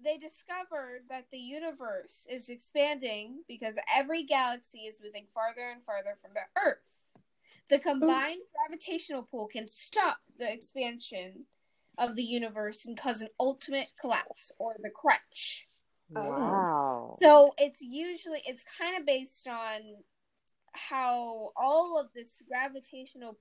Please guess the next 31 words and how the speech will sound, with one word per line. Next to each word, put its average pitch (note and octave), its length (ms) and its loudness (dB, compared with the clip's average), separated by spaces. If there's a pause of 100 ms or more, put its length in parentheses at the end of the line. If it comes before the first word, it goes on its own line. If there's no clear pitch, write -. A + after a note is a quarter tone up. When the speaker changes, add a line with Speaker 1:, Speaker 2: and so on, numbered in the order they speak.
Speaker 1:
pull A3+ 460 -10 (1000)
is A#3 300 -12
just - 360 -8
like G#3+ 180 -2
Speaker 3:
So C4+ 180 12
is C4 140 10
it B3 200 8
kind C4 320 0
of C#4 140 2
like A#3 440 4 (100)
a, F#3+ 400 8 (120)
a F3+ 60 0 (180)
r-, E3+ 320 -6 (200)
uh, D#3 640 -2 (520)
a F#3 100 6
rubber G#3 280 10
band C4 600 6
where F3+ 180 6
it E3+ 100 6
just G3 220 0
keeps - 320 -2
going G3 540 6
and F#3 160 2
going F3+ 420 6
and E3+ 160 -2
stretching F#3 540 2
and F3+ 140 -2
Speaker 1:
Mm-hmm. B3+ 60 -8
Speaker 3:
stretching F#3 440 2
and F3 140 -2
stretching F#3+ 640 2